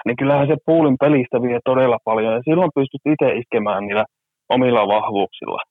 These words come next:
Mut just se, että tavallaan, niinku, että otetaan ne tavallaan vastustajan vahvuudet pois, mut just se, että sitä tuotais rohkeammin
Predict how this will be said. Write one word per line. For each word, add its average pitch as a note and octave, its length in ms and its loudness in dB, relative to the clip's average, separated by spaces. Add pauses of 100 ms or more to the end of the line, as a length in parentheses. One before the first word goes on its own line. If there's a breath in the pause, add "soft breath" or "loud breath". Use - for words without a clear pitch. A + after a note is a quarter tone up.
Mut A3 180 -4
just C3+ 200 0 (120)
se, F3+ 160 4
että D3+ 220 -4
tavallaan, A#2 440 0
niinku, A2+ 300 -6 (800)
että - 340 -2 (140)
otetaan D3+ 540 0
ne A2+ 100 0 (1700 loud breath)
tavallaan A#2+ 520 0
vastustajan C3 680 0 (600)
vahvuudet B2 500 0 (120)
pois, A2+ 280 0 (180)
mut A#2+ 200 -2
just E3 280 0
se, C3+ 180 0
että B2+ 240 -6
sitä B2 280 -2 (760)
tuotais D#3 340 0 (160)
rohkeammin B2 800 -2